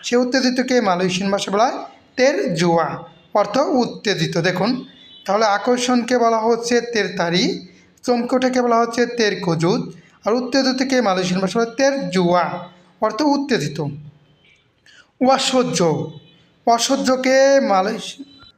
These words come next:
তবে মারা অর্থ কিন্তু রাগ করা, হ্যাঁ। অসহ্য, অসহ্যকে মালয়েশিয়ান ভাষায় বলা হয় তা তাহান। তা তাহান অর্থ অসহ্য। দেখুন,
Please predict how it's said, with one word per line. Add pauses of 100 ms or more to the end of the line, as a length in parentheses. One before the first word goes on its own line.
(960)
তবে
মারা
অর্থ
কিন্তু
রাগ
করা,
হ্যাঁ। (320)
অসহ্য, (300)
অসহ্যকে (320)
মালয়েশিয়ান
ভাষায়
বলা
হয় (380)
তা
তাহান। (380)
তা (100)
তাহান
অর্থ (560)
অসহ্য।
দেখুন,